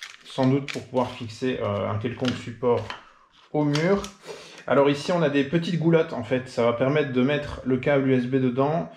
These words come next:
pour éviter qu'il ne voyage. Donc ça vous le collez éventuellement, euh, sur, euh, sur le bord du lit, sur, euh,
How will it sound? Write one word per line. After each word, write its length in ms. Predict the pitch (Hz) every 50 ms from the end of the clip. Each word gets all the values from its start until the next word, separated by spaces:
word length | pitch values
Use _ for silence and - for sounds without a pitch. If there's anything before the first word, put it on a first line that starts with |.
| - - - _ _ _ _ -
pour 200 | 135 131 131 127
éviter 340 | 120 123 123 120 151 151
qu'il 220 | - - - 135 127
ne 40 | 127
voyage. 340 | 123 127 123 123 117 107
Donc 120 | 107 104 104
ça 160 | - 139 135
vous 220 | 127 127 127 113
le 60 | 107 107
collez 320 | 107 120 117 117 127 127
éventuellement, 720 | 120 110 110 110 107 - 110 110 113 120 120 120 117 104 98
euh, 200 | 95 90 92 101
sur, 300 | 98 - - - 104 107
euh, 300 | 107 101 101 101 101 101
sur 160 | 101 - 113
le 100 | 113 107
bord 200 | 107 107 107 104
du 100 | 104 107
lit, 320 | 107 107 117 127 135 139 131
sur, 320 | - - 110 104 101 101
euh, 220 | 101 101 98 98